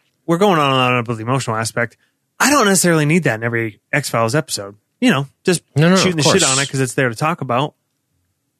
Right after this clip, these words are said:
Speaker 1: But I
Speaker 2: Yeah.
Speaker 1: think this is a perfectly serviceable and enjoyable episode.
Speaker 2: Yeah.
Speaker 1: So
Speaker 2: Yeah.
Speaker 1: maybe I should stop being a little nitpicky cunt.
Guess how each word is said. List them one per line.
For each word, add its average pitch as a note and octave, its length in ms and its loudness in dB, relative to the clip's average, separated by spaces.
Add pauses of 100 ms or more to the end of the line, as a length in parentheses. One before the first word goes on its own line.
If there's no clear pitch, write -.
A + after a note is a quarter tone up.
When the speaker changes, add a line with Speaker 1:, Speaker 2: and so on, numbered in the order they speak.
(280)
Speaker 1:
But D#3+ 120 2
I E3 60 4
Speaker 2:
Yeah. D3+ 60 2
Speaker 1:
think A3 180 0
this E3 100 0
is C#3 80 0
a C3+ 60 -2
perfectly D3+ 400 -2
serviceable C3+ 640 0
and C3+ 120 -2
enjoyable C3+ 500 0
episode. - 480 -4 (160)
Speaker 2:
Yeah. - 160 0 (1040)
Speaker 1:
So C3+ 100 0
Speaker 2:
Yeah. - 20 -4
Speaker 1:
maybe C3 240 -2
I C3+ 40 -2
should A#2+ 180 -8
stop C3 260 -4 (560)
being C3 200 -2
a B2+ 60 0
little C3 200 0
nitpicky C3 460 -4
cunt. E3 280 -4